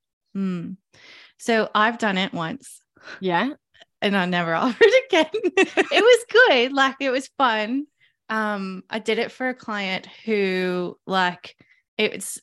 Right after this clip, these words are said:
Speaker 1: 'cause I don't shoot a lot of newborns. So it was my only client that they had had a baby in the middle of covid. And I,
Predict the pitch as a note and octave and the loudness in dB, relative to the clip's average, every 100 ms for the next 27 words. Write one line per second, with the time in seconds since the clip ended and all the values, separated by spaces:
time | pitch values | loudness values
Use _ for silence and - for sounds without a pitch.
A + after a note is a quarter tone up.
0 | - B3+ D4 F4 C4+ - - A3 G#3+ F#3+ | -8 0 2 2 2 0 -4 -4 -4 -4
1 | D#3+ D#3 D#3+ E3+ - - - G3 - - | -4 -6 -8 -8 -8 -10 -10 -12 -14 -8
2 | - F#3+ F3+ F3+ - - - G#3+ G#3+ A3+ | 0 2 2 0 -4 -14 -6 -4 -2 -2
3 | B3 C4+ A#3 - F#3+ F3 F#3 F#3+ G3 G3+ | 2 0 0 -4 -4 -4 -8 -6 -6 -6
4 | F#3+ G3 E3+ D#3+ F3 D3+ A2+ F#3+ G#3 G#3 | -4 -4 -4 -6 -6 -8 -8 -6 -4 -2
5 | F#3+ F3+ - F#3 E3+ D#3+ D3+ D#3+ | -2 -4 -4 -4 -2 -6 -6 -6